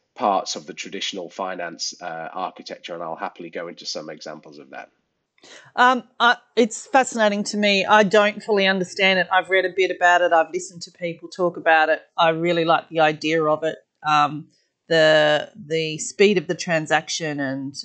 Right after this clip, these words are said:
Speaker 2: um, you know, that you avoid currencies and borders and, um, you know, the, I, I, I see a lot of advantages to it.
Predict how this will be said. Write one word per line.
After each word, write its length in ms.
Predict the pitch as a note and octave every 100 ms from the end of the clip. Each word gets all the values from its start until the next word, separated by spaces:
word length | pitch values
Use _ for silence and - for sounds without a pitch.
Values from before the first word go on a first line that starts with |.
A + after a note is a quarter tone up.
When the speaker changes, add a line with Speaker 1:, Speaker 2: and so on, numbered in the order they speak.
| -
Speaker 2:
um, 680 | D3 C#3 C3 B2 B2 B2+ C3 - - _ _ _ _
you 120 | F#3
know, 100 | F#3
that 180 | E3+ E3
you 160 | E3+ E3
avoid 760 | E3 F3+ E3+ E3 D#3 D3 _
currencies 1000 | - G3+ E3+ E3 E3 - D#3+ C#3+ C#3+ D3
and 240 | C#3 C#3 D#3
borders 680 | E3+ E3 D#3+ D3+ D3 D3 C#3
and, 420 | C3+ C3 C3 B2+ - _ -
um, 640 | C#3 C3 A#2+ - - A#2 - _ _ - -
you 120 | G#3
know, 160 | F#3+ D#3+
the, 160 | E3 -
I, 280 | F3 - D#3+
I, 60 | F3 -
I 80 | F3+
see 160 | F3 E3+
a 60 |
lot 160 | F#3 F3
of 100 | E3+
advantages 640 | E3+ D#3 C#3+ E3 E3 E3+
to 200 | - D#3+
it. 80 | D3